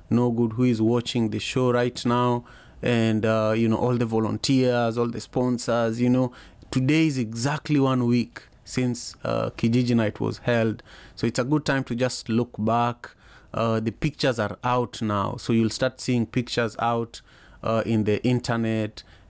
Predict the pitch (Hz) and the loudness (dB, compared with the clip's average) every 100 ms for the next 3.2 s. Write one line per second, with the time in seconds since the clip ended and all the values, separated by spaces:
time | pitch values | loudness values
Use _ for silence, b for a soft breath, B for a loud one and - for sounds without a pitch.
0 | - 110 113 117 123 113 110 - 120 117 | -4 -2 -2 -4 -4 -4 -6 -4 0 2
1 | 110 104 - 127 117 104 113 95 95 104 | 0 -2 -4 0 0 0 0 0 0 0
2 | 98 - B B B B - 123 117 165 | -2 -6 B B B B 0 2 4 2
3 | 160 - | 0 -6